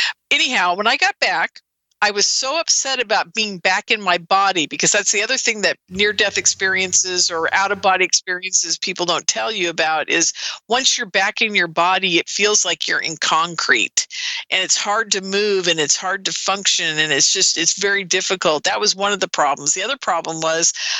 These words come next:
I really wanted to be there because I had lost the love of my life years before, and I had a feeling he was there amongst those people. I just knew it,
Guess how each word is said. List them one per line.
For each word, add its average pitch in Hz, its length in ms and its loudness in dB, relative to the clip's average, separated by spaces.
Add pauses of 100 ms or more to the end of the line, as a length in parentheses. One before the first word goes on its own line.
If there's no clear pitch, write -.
(120)
I 208 140 2
really 233 320 2
wanted 180 380 2
to 170 100 -2
be 202 280 -4
there 165 340 0
because 170 760 0
I 175 140 -2
had 180 240 0
lost 180 460 2 (180)
the 180 100 2
love 185 240 2
of 208 140 0
my 160 160 2
life 165 440 2
years 175 320 2
before, 175 680 0 (440)
and 185 140 2
I 185 60 2
had 202 260 2
a 180 40 2
feeling 226 720 0
he 214 240 2
was 190 220 2
there 185 380 2
amongst 170 440 0
those 151 220 -2
people. 214 480 -2
I 151 100 0
just - 240 0
knew 190 300 0
it, 143 160 0